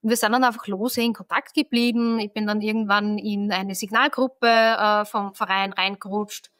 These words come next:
Ähm, bin dann auch zu den Treffen immer mal wieder gegangen. Und, äh, beruflich ist es zwar dann in eine andere Richtung gegangen, aber ich bin immer noch lose mit dem Netzwerk in, in Kontakt, äh, geblieben.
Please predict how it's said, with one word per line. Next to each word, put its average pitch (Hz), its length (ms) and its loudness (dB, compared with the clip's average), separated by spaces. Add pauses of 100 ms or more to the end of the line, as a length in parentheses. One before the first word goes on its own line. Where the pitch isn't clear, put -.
(600)
Ähm, 196 760 0
bin 233 140 2
dann 226 100 4
auch 202 100 2
zu 220 120 -4
den 196 140 -4
Treffen 262 340 0
immer 247 160 4
mal 233 240 4
wieder 220 200 2
gegangen. 208 600 0 (160)
Und, 202 800 -8
äh, - 720 -20
beruflich 269 400 2
ist 277 100 4
es 277 100 2
zwar 247 160 0
dann 247 160 4
in 233 80 4
eine 190 100 0
andere 254 260 0
Richtung 226 320 -2
gegangen, 254 440 0
aber 247 160 2
ich 240 80 -4
bin 247 420 4
immer 254 260 2
noch 262 140 4
lose 254 760 2 (500)
mit 233 180 -2
dem 226 80 2
Netzwerk 240 400 0
in, 220 300 4
in 214 180 -2
Kontakt, 196 680 -12
äh, 196 600 -6
geblieben. 208 680 0